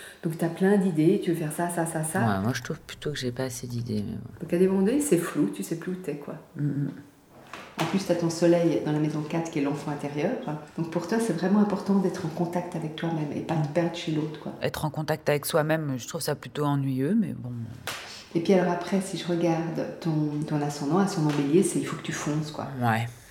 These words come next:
Speaker 1: Le bélier, il a besoin toujours de, d'entreprendre de nouvelles aventures, mais des trucs, quoi, un peu pionniers, quoi. Donc il aime bien des nouvelles choses, quoi.
Speaker 2: Ouais, donc faut que je parte à l'aventure, en fait.
Speaker 1: Et c'est vrai que t'as quand même ton Pluton qui est en opposition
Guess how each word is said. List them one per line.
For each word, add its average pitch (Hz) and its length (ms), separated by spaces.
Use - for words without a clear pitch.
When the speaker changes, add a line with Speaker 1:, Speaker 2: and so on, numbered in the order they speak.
Speaker 1:
Le 151 40
bélier, 165 280
il 202 140
a 139 40
besoin 143 160
toujours 185 300
de, 160 60
d'entreprendre 160 460
de 160 60
nouvelles 165 320
aventures, 165 500
mais 165 60
des 151 120
trucs, 196 260
quoi, 165 80
un 147 40
peu - 120
pionniers, 170 480
quoi. - 280
Donc - 120
il 180 60
aime 170 120
bien 190 120
des 185 100
nouvelles 160 240
choses, 156 380
quoi. 127 140
Speaker 2:
Ouais, 113 100
donc 135 160
faut - 160
que - 80
je - 60
parte 190 260
à 165 60
l'aventure, 147 580
en 123 100
fait. 120 360
Speaker 1:
Et 165 60
c'est 170 160
vrai 208 180
que - 80
t'as 175 80
quand 180 100
même 190 140
ton 180 140
Pluton 185 340
qui 175 160
est - 20
en 160 60
opposition 170 500